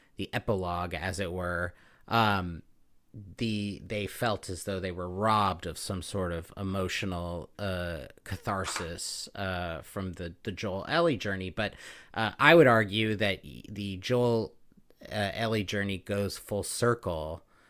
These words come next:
and, and you, you feel the specter and the shadow of Joel throughout this game, both through,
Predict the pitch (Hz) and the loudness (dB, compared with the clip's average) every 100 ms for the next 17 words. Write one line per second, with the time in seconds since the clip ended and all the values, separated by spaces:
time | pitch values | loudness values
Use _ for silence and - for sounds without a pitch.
0 | - _ _ _ - 110 104 98 92 - | -20 _ _ _ -2 2 2 2 -2 -8
1 | - 110 107 98 95 - - _ _ _ | -8 -4 0 0 -4 -8 -14 _ _ _
2 | _ _ _ 92 101 104 104 98 95 _ | _ _ _ -8 -2 0 0 -2 -6 _
3 | - 120 107 - - 151 170 160 127 110 | -10 -4 -4 -4 -4 0 6 8 8 8
4 | 104 - _ - 98 - - 131 - - | 4 -2 _ -10 -2 -2 2 2 2 0
5 | 98 95 92 - 117 107 107 95 90 - | 0 0 -2 -2 2 2 2 0 -4 -6
6 | 107 92 92 - 98 92 - 87 - 90 | -4 -2 -4 -4 -4 -4 -6 -8 -6 -6
7 | 85 82 80 95 90 - 98 92 90 85 | -6 -8 -6 -4 -4 -6 -4 -4 -4 -6